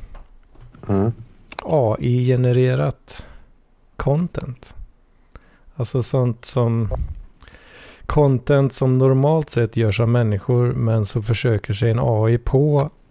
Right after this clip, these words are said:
Speaker 2: att härma det här och så blir det liksom... Det blir ju fel.
Speaker 1: Ja, ja.
Speaker 2: Men det är också vissa, det,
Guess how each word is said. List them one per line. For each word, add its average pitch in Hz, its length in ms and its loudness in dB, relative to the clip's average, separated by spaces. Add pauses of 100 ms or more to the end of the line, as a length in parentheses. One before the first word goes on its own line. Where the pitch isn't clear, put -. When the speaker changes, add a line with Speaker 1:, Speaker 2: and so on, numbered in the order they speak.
(500)
Speaker 2:
att - 160 -8
härma 127 480 2
det 156 80 4
här 107 360 2
och 113 100 -4
så 117 140 -2
blir 110 320 2
det 104 100 0
liksom... 104 520 -4 (1600)
Det 127 120 0
blir 120 300 2
ju 120 160 4
fel. 107 540 -2 (960)
Speaker 1:
Ja, - 260 -2 (300)
ja. 104 180 0 (360)
Speaker 2:
Men 131 340 2
det 139 80 4
är 139 120 6
också 143 340 0
vissa, 139 420 0 (240)
det, 135 280 -4